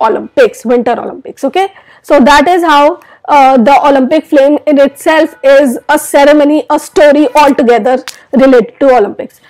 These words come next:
Apart from this, you also need to know that Paralympics also take place, and sometime it may confuse you that what is the venue of Paralympics. So guys, it's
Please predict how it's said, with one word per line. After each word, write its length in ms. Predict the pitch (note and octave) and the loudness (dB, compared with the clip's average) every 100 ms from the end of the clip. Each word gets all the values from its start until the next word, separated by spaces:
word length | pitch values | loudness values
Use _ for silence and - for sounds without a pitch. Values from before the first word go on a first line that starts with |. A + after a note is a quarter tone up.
| _ - - | _ -12 -6
Apart 340 | D#4+ E4+ E4+ | -2 0 0
from 240 | G4+ G4 | 0 2
this, 280 | F4 G4 - - | 2 0 -2 -2
you 140 | C#4 | 2
also 260 | D#4 D4+ F4+ | 2 2 0
need 220 | F4 E4+ | 0 0
to 80 | F4+ | 0
know 220 | D#4 D4+ | 2 2
that 280 | D#4 D#4 D#4+ - _ - | 2 0 -2 -8 _ -2
Paralympics 640 | D4+ D#4 F#4+ E4+ F#4+ - | 2 2 2 0 -2 -2
also 260 | D4+ C#4+ D#4 | -2 0 0
take 280 | C#4+ C#4 C#4 | 0 -2 -2
place, 240 | C#4+ E4 - | -2 -2 -4
and 200 | D#4 D#4+ | -4 -2
sometime 480 | F#4 F#4 F4 D#4+ E4 | -2 -2 -4 -4 -6
it 180 | E4 - | -8 -4
may 200 | D#4+ E4+ | -2 -2
confuse 560 | E4+ C#4+ C4+ D#4 D4 B3+ | -2 -4 -2 0 0 -2
you 220 | C4+ C#4+ | -4 -2
that 200 | C#4+ C#4+ | -4 -4
what 260 | D4 C#4 C#4+ | -2 -2 -2
is 140 | C#4+ | -2
the 180 | E4+ D#4 | -2 -2
venue 380 | B3 A#3+ C4+ D4+ | 0 0 0 0
of 160 | C#4+ C#4 | 0 -2
Paralympics. 600 | A#3+ A#3 A#3+ G#3+ G#3 - - - - _ | -4 -4 -4 -6 -12 -16 -18 -18 -18 _
So 140 | D#4+ | 0
guys, 380 | B3+ C#4+ E4+ F#4+ _ _ - | 2 2 2 -2 _ _ -4
it's 300 | D#4+ - | -4 -4